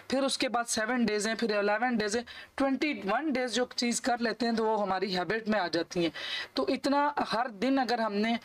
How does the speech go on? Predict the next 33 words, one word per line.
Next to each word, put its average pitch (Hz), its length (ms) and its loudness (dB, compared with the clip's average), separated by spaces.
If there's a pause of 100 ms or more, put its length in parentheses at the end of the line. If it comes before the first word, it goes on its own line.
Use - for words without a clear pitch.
(460)
कोई 240 280 2
एक 269 360 0
चीज़ 233 320 0
पकड़ 226 260 -2
ली 220 120 -2
कि 247 120 -2
आज 233 380 0
के 247 160 0
दिन 214 220 2
मैंने 214 300 0 (760)
गीबत 233 360 0
नहीं 208 140 2
करनी, 151 340 -2 (880)
सारा 254 360 0
दिन 269 220 2
वो 262 80 4
अपने 240 220 2
आप 220 200 0
को, 240 140 0
वो 254 100 0
सुबह 254 260 2
उठते 240 260 -2
ही 262 60 0
अपने 233 200 0
आप 214 160 0
को 247 100 0
अफर्मेशन 208 560 0
दे 190 140 2
दे 185 120 2 (1120)
कि 220 60 0
मैंने 233 240 2
आज 220 220 0
गीबत 220 300 0